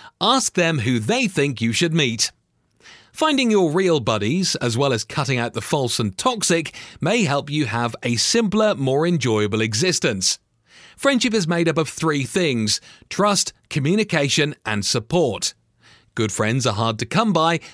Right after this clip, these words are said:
because they're the ones who know us inside and out,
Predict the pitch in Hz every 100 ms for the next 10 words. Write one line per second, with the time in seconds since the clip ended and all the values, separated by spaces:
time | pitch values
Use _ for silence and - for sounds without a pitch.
0 | - 175 170 117 139 180 196 220 160 151
1 | 147 170 160 165 220 170 120 - - 135
2 | 175 - 123 107 113 127 160 135 107